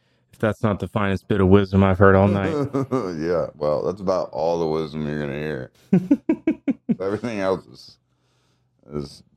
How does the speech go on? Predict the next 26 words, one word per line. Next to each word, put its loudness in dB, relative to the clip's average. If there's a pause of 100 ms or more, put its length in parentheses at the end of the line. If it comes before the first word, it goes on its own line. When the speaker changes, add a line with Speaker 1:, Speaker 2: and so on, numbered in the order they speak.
(120)
Speaker 2:
probably 2
gonna -4
be -2
just -6
as -18
stupid -10
as -12
that -4
was. -16 (300)
Speaker 1:
<laughs> -6
Speaker 2:
If -12
not -10
way -8
worse. -10 (720)
Way -12 (100)
worse. -20 (800)
Speaker 1:
So 2
is, -2
uh, 4 (1000)
is -8
there 0
anyone 0
else -4
on 0
your, 0
uh, 0